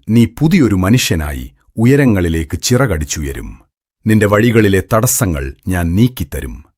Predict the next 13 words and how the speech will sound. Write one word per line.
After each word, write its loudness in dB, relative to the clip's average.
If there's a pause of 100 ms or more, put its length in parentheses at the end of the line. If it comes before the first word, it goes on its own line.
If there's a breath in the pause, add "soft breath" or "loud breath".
(300)
നിനക്ക് 2
എതിരായി 4
നിൽക്കുന്ന 2
മലകളെ 0 (140)
ഞാൻ 0
നിരപ്പാക്കും. -4 (140)
നിനക്ക് 2
ചുറ്റും 2
സ്നേഹവും 2
സത്യവുമുള്ള 0
വ്യക്തികളെ -2
ഞാൻ -4
അയക്കും. -8